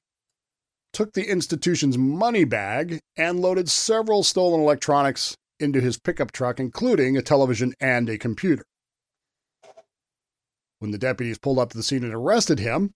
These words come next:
it turned out that he had methamphetamine and drug paraphernalia on him. And when questioned, he told cops that he couldn't remember what happened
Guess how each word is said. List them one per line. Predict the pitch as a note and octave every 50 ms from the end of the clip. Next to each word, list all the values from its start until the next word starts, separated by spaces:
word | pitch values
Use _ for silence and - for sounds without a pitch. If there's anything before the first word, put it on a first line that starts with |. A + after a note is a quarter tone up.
| _ _ _ _ _ _ _ _ _ _ _ _ _ _ _ _ _ _ _ _ -
it | - E3+ D#3+
turned | - - D#3+ D#3 D3 C#3+
out | C#3+ C#3 A#2
that | - B2+ A#2
he | A#2 C3+ C3
had | A#2 C3 B2+ A#2+ G#2+
methamphetamine | B2 C3 C#3 C3 - C3 B2 B2 A2 - C#3 C3 C3 C#3+ D3+ D#3+ -
and | - D3 D3 D#3 D#3 D3+ D3 D3+ D3 B2 - - - - - G#2+
drug | G#2 A#2+ C3 B2+ A#2+ A2
paraphernalia | - B2+ A#2 A2+ G#2+ - A2 A2 G#2+ G#2 G#2+ G#2 G#2
on | B2 A#2+ A#2 A2 G2+
him. | F#2 E2+ F#2+ C#3 D#3+ - _ _ _ _ _ _ _ _ _ _ _ _ _ _ _ _ _ _ _ _ _ _ _ _ _ _ _ -
And | E3+ E3+ E3+ F3
when | F3 F3 E3 D3+ _ _ _ _ -
questioned, | - G#3+ G3+ F#3+ - - E3+ D#3 D#3
he | B2 C#3+ C#3+
told | - - D3+ C#3 C#3 B2
cops | - C3+ C3 C3+ C3+ -
that | D3 D3+
he | D3
couldn't | - - E3+ E3 E3+ F#3 F3+
remember | F3 D3 C3+ C3 B2+ C3 C3+
what | C3+ C3 A2+
happened | B2 C3 C3 B2 - B2 A#2+ B2+ C3+